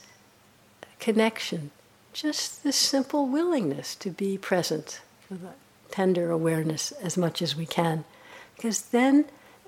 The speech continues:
you could call it bearing witness, really. Bearing witness to our own difficulty, our own suffering, opens into others.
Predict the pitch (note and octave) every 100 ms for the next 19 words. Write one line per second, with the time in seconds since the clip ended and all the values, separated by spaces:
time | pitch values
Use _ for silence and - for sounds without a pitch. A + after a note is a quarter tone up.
0 | F4+ A#3+ C#4+ - D#4+ E4 - - A3 A3+
1 | G#3+ F3+ D#3+ F#3+ E3 D3+ - D#3+ D3 C#3+
2 | - _ _ A#3 B3 C4+ B3+ A3+ B3 -
3 | B3 A#3 - - A3+ G#3+ G#3 G3+ B3+ C4
4 | B3+ - - - E3 - F3 E3+ E3 -
5 | F#3 G3+ F#3 F#3 F#3 - F3+ E3 - E3+
6 | E3 D#3+ _ - - F#3 F#3+ D#3+ F3+ E3
7 | F3 F3+ F3+ E3 E3